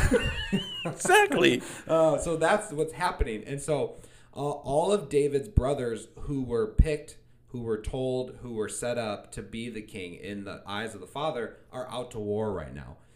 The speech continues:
Speaker 2: Yeah.
Speaker 1: And so David
Speaker 2: But I, hey, I will say on that
Speaker 1: Yeah.
Speaker 2: one point, I, I will say,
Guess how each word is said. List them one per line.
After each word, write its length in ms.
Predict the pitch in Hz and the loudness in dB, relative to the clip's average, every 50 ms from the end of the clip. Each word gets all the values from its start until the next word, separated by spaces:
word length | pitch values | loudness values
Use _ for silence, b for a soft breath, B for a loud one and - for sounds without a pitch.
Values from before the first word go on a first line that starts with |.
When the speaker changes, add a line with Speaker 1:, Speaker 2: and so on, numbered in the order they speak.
| - - - | -16 -4 4
Speaker 2:
Yeah. 180 | 117 127 113 | 6 6 6
Speaker 1:
And 80 | 78 - | 6 4
so 180 | - 139 123 117 | 0 -4 -4 -4
David 300 | - - 123 127 147 156 | -6 -6 -2 4 10 12
Speaker 2:
But 300 | - - - - - 165 | 12 12 12 12 10 10
I, 20 | |
hey, 80 | 175 190 | 12 12
I 80 | 180 170 | 12 12
will 160 | 147 156 170 | 12 12 10
say 200 | 160 - 151 135 | 8 10 10 10
on 100 | 123 120 | 10 8
that 80 | 117 | 6
Speaker 1:
Yeah. 60 | 95 117 | 4 4
Speaker 2:
one 120 | 127 120 | 2 2
point, 360 | - - 151 135 117 101 - - - | 2 4 4 6 6 4 2 0 2
I, 120 | - 113 113 | 6 6 6
I 200 | 113 - - - | 6 6 6 4
will 120 | 113 113 117 | 4 6 4
say, 440 | - - 127 117 113 113 107 101 | 4 6 8 10 10 8 6 4